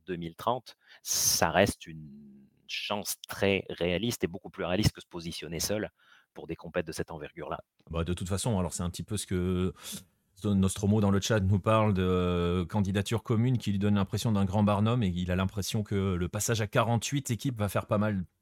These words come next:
Speaker 2: euh, plus de mal qu'autre chose. Le f-, je sais pas si ça fera plus de mal qu'autre chose, mais on peut le dire clairement, euh, avec quarante-huit équipes et donc avec la quantité de matchs à organiser et la né-, la, la, l'im-, l'im-,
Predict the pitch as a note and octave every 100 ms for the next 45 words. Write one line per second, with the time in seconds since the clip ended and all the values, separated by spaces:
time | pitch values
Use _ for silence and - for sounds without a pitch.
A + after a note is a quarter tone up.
0 | - - - _ _ _ G#2 G2 D3+ C#3
1 | C3 D3 C3+ A#2 C3 A#2+ F3 A2+ A2+ -
2 | - - G2+ A2+ B2 D3 C3+ - - A#2+
3 | A#2 A2 A2 A2 G#2 A2 A2 D3+ C#3 A2
4 | G#2+ - G#2 G2 A2 G2+ G#2 - G#2+ A2+
5 | C3 C#3+ - - - G2 - G#2+ G2+ B2+
6 | - G#2+ G#2+ - G#2 G#2+ G#2 B2 G#2+ G2
7 | G#2+ F#2+ F#2+ F#2+ - B2+ G#2+ A#2+ - A#2+
8 | F#2+ A2 - G2 F2+ G2+ G2+ F#2+ B2 G2
9 | F#2 F#2 G2+ F2 F2+ F2+ F#2 E2+ D#2+ F2+
10 | G2 G2+ F#2 F#2 F#2+